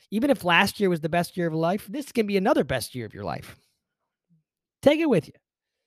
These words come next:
All right, we'll see you again soon. My intention is to record episodes, um, more frequently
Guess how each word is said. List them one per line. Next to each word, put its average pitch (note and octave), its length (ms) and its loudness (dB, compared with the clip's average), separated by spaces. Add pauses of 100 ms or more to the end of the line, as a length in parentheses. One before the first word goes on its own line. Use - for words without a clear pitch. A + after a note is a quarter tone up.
(960)
All - 120 -12
right, F3+ 180 -4 (180)
we'll F3 120 -10
see A#3+ 160 -6
you A#3+ 60 -2
again A3 180 -4
soon. F3 440 -4
My G3+ 220 0
intention A#3 640 -4
is G3+ 140 -4
to G3 160 -8
record G#3 640 -2
episodes, F#3+ 1080 -4 (640)
um, C3 480 -4 (120)
more F#3+ 260 4
frequently C#3 760 -6